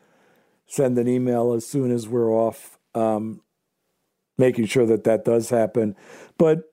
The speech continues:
um, you know, we were, we were gonna do a Zoom launch party for the book, and there was just so much Zooming going on anyway, it just seemed, like, superfluous. So it, I feel like I'm everywhere all the time, and I,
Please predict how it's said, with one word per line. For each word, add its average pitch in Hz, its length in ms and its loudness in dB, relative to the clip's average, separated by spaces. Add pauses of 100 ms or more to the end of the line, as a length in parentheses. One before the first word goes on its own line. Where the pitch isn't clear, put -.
(120)
um, 139 500 0 (560)
you 180 100 0
know, 165 60 2
we 151 160 4
were, 185 220 2 (360)
we 180 160 0
were 185 120 2
gonna 156 200 0
do 151 260 0
a 143 60 0
Zoom 139 460 -2
launch 143 400 -2
party 123 320 0
for 127 220 -4
the 123 340 -2 (680)
book, 151 360 0
and 143 220 -6
there 143 100 -2
was 147 160 -4
just 160 300 -10
so 160 140 -2
much 151 240 -4
Zooming 143 560 -4
going 131 400 -6
on 131 260 -8
anyway, 147 720 -2
it 120 120 -6
just - 220 -14
seemed, 131 220 -10
like, 113 200 -8
superfluous. 110 800 -10
So 135 400 -2 (520)
it, 190 260 -2
I 160 140 0
feel 208 320 2
like 156 260 0
I'm 139 160 -4
everywhere 139 720 0
all 135 220 0
the 123 100 -2
time, 123 460 -4
and 113 160 -8
I, 113 160 -4